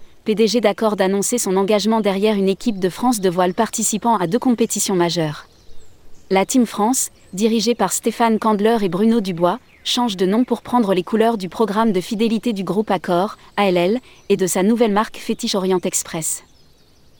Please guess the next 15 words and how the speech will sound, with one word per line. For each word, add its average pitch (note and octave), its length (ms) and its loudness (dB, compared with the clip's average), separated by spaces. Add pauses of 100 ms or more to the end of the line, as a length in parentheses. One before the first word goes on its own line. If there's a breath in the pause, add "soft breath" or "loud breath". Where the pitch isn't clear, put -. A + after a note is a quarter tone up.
(120)
Lire A#3+ 240 2
aussi, A3+ 360 0 (220)
Orient A3 300 0
Express, - 680 -6 (200)
Accor A3 300 2
va F#3 140 0
gérer G#3+ 320 2
aussi A3 260 0
des F#3 100 2
trains A3+ 200 -4
de G3 100 2
luxe G3 260 -2
dans F#3 120 2
le F3 100 4
monde. E3+ 300 2